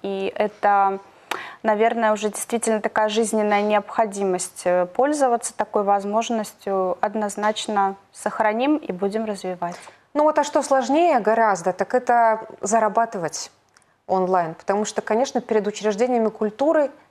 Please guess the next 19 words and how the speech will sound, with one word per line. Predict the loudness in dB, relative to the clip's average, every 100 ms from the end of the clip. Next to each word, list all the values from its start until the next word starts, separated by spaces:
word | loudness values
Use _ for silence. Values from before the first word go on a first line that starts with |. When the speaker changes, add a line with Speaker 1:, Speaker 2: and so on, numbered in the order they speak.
| _ _
Speaker 2:
тоже | 0 2 2
стоит | 0 0 2 0 -2
такая | -4 0 2 2
задача — | 0 0 -2 -2 -8 -10 -6
зарабатывать, | -2 -2 0 0 0 0 -2 -2
показывать | -6 -2 -2 0 -2 -4
свою | -2 -2 -2
выручку, | -2 -4 -4 -6
показывать | -6 -4 -2 -2 -2 -4 -6
прибыль. | -4 -2 -2 -4 -6 _ _ _ _ _ _ _ -4
Подозреваю, | -2 2 2 2
что | 0
в | 2
этом | 2 2 2
году | 0 2 2 2 0
у | -2 0 2
администрации | 0 -2 -4 -2 0 2 0 2 2
учреждений | 0 -4 -6 -2 0 0 0
культуры | -2 -4 -2 0 0